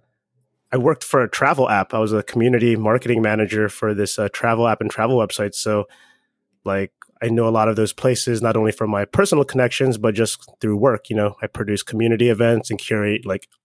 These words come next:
experiences for people. So I was, like, I was really excited to, like, curate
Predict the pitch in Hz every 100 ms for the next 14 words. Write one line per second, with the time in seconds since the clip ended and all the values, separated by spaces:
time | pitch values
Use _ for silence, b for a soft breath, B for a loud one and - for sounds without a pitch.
0 | _ - - - 107 107 98 113 98 104
1 | - 107 101 - 104 95 b b b b
2 | _ 113 113 107 107 107 101 - 127 135
3 | 147 131 - 127 123 117 123 107 101 -
4 | _ _ _ _ _ - 139 123 120